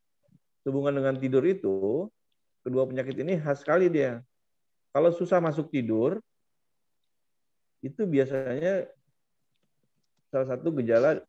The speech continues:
dari cemas. Susah masuk tidur. Tapi kalau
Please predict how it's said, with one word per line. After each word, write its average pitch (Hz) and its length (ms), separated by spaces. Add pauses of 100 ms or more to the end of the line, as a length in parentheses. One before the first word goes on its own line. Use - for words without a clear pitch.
(120)
dari 117 240
cemas. 131 320 (1040)
Susah 131 160
masuk 120 240
tidur. 120 380 (1300)
Tapi 175 240
kalau 190 380